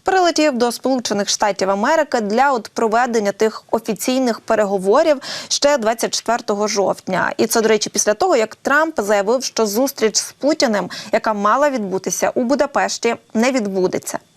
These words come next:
А сам Дмитрієв за підсумками цього візиту заявив, що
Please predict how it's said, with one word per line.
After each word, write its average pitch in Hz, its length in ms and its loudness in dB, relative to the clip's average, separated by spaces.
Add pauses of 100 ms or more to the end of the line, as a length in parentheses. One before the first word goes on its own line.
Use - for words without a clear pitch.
(440)
А - 80 -2
сам 285 280 0
Дмитрієв 277 720 2
за 233 300 2
підсумками 233 800 -2
цього 247 380 2
візиту 214 720 0
заявив, 240 560 2
що 269 380 2